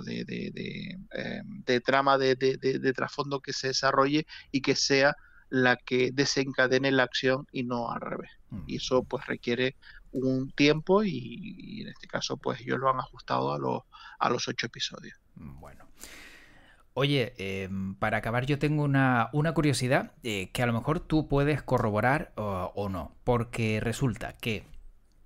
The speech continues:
Speaker 2: lo hemos dicho, ¿no? El, el actor John Krasinski es el, el quinto actor en interpretar a Jack Ryan. Pero como, eh, los actores que le dieron vida, o que dieron vida al personaje antes que él,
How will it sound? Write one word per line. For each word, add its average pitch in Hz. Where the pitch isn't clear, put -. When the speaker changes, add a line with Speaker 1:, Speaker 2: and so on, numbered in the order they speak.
Speaker 2:
lo 101
hemos 123
dicho, 147
¿no? 123
El, 82
el 64
actor 139
John 135
Krasinski 147
es 101
el, 117
el 107
quinto 135
actor 143
en 123
interpretar 117
a 131
Jack 120
Ryan. 85
Pero 131
como, 135
eh, 117
los 123
actores 170
que 165
le 139
dieron 151
vida, 143
o 98
que 107
dieron 123
vida 131
al 113
personaje 131
antes 127
que 131
él, 175